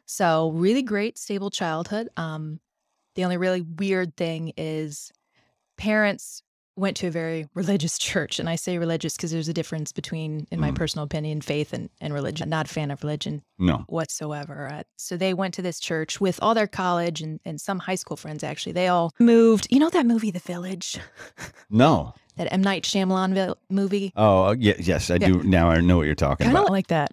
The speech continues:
Speaker 1: <laughs> They all moved to this one area and all started going to the same church together. And this place got weird fast. They made you, they made women cover their heads,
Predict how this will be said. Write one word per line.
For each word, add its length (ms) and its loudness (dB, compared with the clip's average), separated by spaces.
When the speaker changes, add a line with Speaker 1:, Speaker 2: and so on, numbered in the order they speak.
Speaker 1:
<laughs> 160 -8
They 160 -2
all 460 2
moved 320 6
to 60 -2
this 200 2
one 160 2
area 640 2
and 100 -2
all 120 4
started 260 -2
going 180 -2
to 60 -6
the 40 -8
same 460 -8
church 380 -4
together. 560 -2
And 160 -4
this 160 2
place 260 -4
got 220 -10
weird 240 -12
fast. 600 -8
They 160 -2
made 320 -6
you, 340 0
they 140 0
made 200 -4
women 360 -8
cover 280 -12
their 140 -16
heads, 920 -2